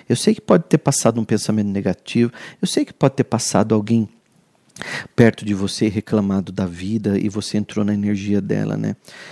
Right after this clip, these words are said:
Mas pensa um pouco. Para de loucura. Para de dar ibope pra quem é,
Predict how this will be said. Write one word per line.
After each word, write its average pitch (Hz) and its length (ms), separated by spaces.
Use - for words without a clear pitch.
Mas 101 840
pensa 196 260
um 156 80
pouco. - 540
Para 131 320
de 110 140
loucura. - 500
Para 156 240
de 113 100
dar 107 180
ibope 104 440
pra 107 140
quem 98 240
é, 95 60